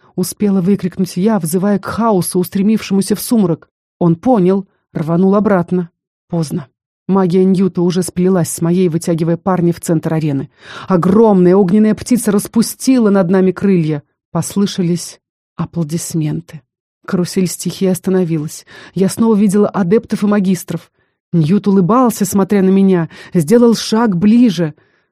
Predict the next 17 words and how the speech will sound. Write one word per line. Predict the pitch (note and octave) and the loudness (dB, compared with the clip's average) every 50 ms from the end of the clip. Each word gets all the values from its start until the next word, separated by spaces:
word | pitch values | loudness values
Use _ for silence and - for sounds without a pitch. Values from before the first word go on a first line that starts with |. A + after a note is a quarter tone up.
| _ _ _ _ | _ _ _ _
Зазвучали | C#3+ F3+ D#3+ E3 F3+ F#3+ - - G#3 G3 G3 | -4 -4 -2 -2 -2 -2 -2 0 0 2 2
громкие | E3+ E3 G3+ G3 G3 F#3 - G#3 G3 | 0 0 2 2 2 0 0 -2 -2
слова | - - G3 F3+ G3 G3 | -2 -2 -2 0 0 2
магистров, | G3+ G3 G3 F3+ G#3+ C4 G#3+ - - - E3+ - | 2 2 2 2 2 0 0 0 -4 -6 -8 -4
проговаривающих | - F3 D#3+ E3+ E3 F3+ F#3 F#3 F3+ E3+ F3 F3+ E3+ - - F#3+ - - | -4 -4 -2 -2 -2 0 0 0 0 0 0 0 -2 -2 -4 -6 -4 -2
последнее | G3 F#3+ - - G3+ G3+ G#3 F3+ F#3+ G3 G3 F3+ | -4 -4 -2 0 2 2 2 4 2 2 2 2
заклятие. | G3+ F#3+ - A#3 B3 B3 A3+ - - F3 D3+ C#3 - _ _ _ _ _ _ _ _ _ | 0 0 2 2 2 2 0 -2 -4 -4 -6 -6 -8 _ _ _ _ _ _ _ _ _
Заклятие | D3 E3 E3 E3 - F3+ F3 F#3 F#3+ F#3+ F#3 - G#3 G3+ F#3+ | -4 -2 -2 0 2 2 2 2 2 0 -2 -2 -2 -2 -2
полного | - - F#3 F3+ F3 F3 F3+ F3 F3 | -2 -2 0 0 2 2 0 0 -2
слияния. | E3+ - - F#3+ F#3+ F#3 G#3 F#3 F3 E3 D#3+ D#3 D3 C#3+ - _ _ _ _ _ _ _ _ _ _ _ - | -4 -2 -2 -2 0 0 0 0 0 0 0 -2 -2 -6 -10 _ _ _ _ _ _ _ _ _ _ _ 0
«Нет!» | B3 D4 D#4 D#4 D#4+ D#4 D4+ D4 - - - - _ _ _ _ _ _ _ _ _ _ _ _ _ _ _ _ | 2 2 2 2 2 2 0 0 -4 -10 -20 -20 _ _ _ _ _ _ _ _ _ _ _ _ _ _ _ _
Я | - F3 F#3 F#3 | -6 -4 -4 -4
отступила. | F3+ - - - G#3+ G3+ - G#3+ G#3 F3+ D#3 D3 C#3+ - _ _ _ _ _ _ _ _ _ _ _ _ | -4 -6 -6 -6 -6 -4 -2 0 0 0 -2 -4 -6 -10 _ _ _ _ _ _ _ _ _ _ _ _
«Что?» | - - - - _ C#4+ D4 D4+ D4 C4 G3 D3+ D3 - _ _ _ _ _ _ _ _ _ | -16 -16 -16 -4 _ 2 4 4 4 4 2 0 -2 -6 _ _ _ _ _ _ _ _ _
Ньют | F3+ E3 D#3 G3 F#3+ G3 | -2 0 0 0 -2 -2
растерялся, | F3+ E3+ E3 - - F#3 D#3+ F#3 G3+ G#3 G3 - F3 | -2 -4 -4 -4 -4 -2 0 2 0 0 0 -2 -4
остановился. | - - - F3+ F3+ F3 D#3 G3+ G3+ F#3+ - - F#3+ - | -4 -2 -2 0 0 0 0 0 -2 -2 -4 -8 -12 -14